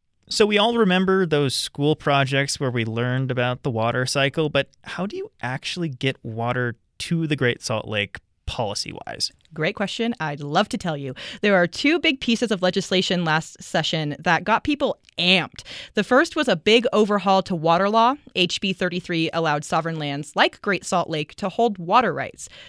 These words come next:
Speaker 2: The second created a forty million dollar trust to get water to the lake.
Speaker 1: And Cox would like to see some of that forty million spent on purchasing water rights for the Great Salt Lake.
Speaker 2: But it's a little bit more complicated than that.
Speaker 1: It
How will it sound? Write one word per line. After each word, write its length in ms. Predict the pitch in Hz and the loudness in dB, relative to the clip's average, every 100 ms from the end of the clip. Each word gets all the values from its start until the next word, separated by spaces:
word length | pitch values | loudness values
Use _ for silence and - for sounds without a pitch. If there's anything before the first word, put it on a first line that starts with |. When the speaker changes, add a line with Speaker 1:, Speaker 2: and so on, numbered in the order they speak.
| - | -14
Speaker 2:
The 80 | - | -8
second 300 | - 220 - | 0 2 0
created 340 | - 208 196 175 | 2 2 2 2
a 100 | 180 | 0
forty 380 | 170 - 214 220 | -2 2 4 6
million 380 | 208 190 196 190 | 6 4 4 4
dollar 280 | 180 175 165 | 4 4 2
trust 380 | - 185 185 | 0 0 0
to 80 | - | -4
get 200 | 160 175 | 0 0
water 320 | 156 160 170 170 | 2 0 0 -4
to 140 | 202 | -6
the 80 | 208 | -2
lake. 360 | 285 - - _ _ - | 0 -2 -8 _ _ -2
Speaker 1:
And 120 | 135 | -2
Cox 420 | - 156 156 - | 2 0 0 -4
would 220 | 160 156 | 0 2
like 240 | 139 151 - | 2 0 -2
to 120 | 147 | -4
see 300 | - 160 143 | -2 -2 -2
some 240 | - 135 | 0 2
of 80 | 131 | 2
that 160 | 127 - | 2 -2
forty 320 | - 127 117 | -2 -2 -2
million 400 | 110 110 117 135 | -2 -2 0 -2
spent 380 | - 127 120 - | -4 -4 -4 -4
on 160 | 123 113 | -6 -6
purchasing 560 | - 165 156 139 117 | -2 -2 -2 -4 -4
water 300 | 123 151 151 | 2 4 4
rights 380 | 147 143 143 - | 2 0 0 -6
for 260 | - 240 254 | -4 -2 0
the 60 | |
Great 200 | 113 98 | -2 -4
Salt 240 | - - - | -8 -12 -12
Lake. 300 | - - - | -20 -20 -6
Speaker 2:
But 180 | 202 185 | 2 2
it's 140 | - - | 0 -6
a 80 | 160 | -4
little 300 | 170 320 415 | 2 2 4
bit 120 | 339 | 2
more 160 | 392 | 0
complicated 600 | 381 330 233 165 170 151 | 2 2 2 0 -2 -2
than 160 | 151 151 | -2 -2
that. 340 | 143 135 - - | -2 -2 -6 -10
Speaker 1:
It 280 | 123 - | -10 -10